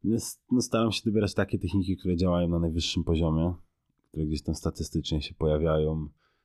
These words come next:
na A D C C, na trialsach A D C C, nie? To jest bardzo ważne. No, ja mocno zawsze dużo gdzieś tam pracy wykonywałem gdzieś tam w domu,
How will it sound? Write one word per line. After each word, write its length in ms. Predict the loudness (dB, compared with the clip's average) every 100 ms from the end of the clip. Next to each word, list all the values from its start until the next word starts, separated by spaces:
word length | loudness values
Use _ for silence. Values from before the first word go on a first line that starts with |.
| -6
na 120 | -2
A 60 | 0
D 120 | -2
C 160 | -4
C, 240 | -4 -2 -2
na 140 | -2
trialsach 480 | -2 -2 0 -2 -2
A 40 |
D 120 | -2 -4
C 160 | -6
C, 260 | -4 -4 -4 -10 _ _ _ -12
nie? 260 | -8 -8 -10 -16 _ _ _ _ _ _ _ _ _ _
To 140 | -2 0
jest 120 | 0
bardzo 260 | -2 -2
ważne. 520 | 0 0 0 0 -2 -4 _ _ _ _ _ _ _ _ 0
No, 120 | 2
ja 120 | 4
mocno 760 | 4 2 0 0 2 2 -2 -4 _ _ _ _ _ _ _ _
zawsze 380 | -2 0 0 0
dużo 360 | 2 2 2
gdzieś 200 | 2 0
tam 160 | 0 2
pracy 360 | 2 2 0
wykonywałem 880 | -2 0 2 2 2 2 2 0 -2
gdzieś 160 | -4 -2
tam 140 | -2
w 60 | 2
domu, 480 | 2 2 2 -2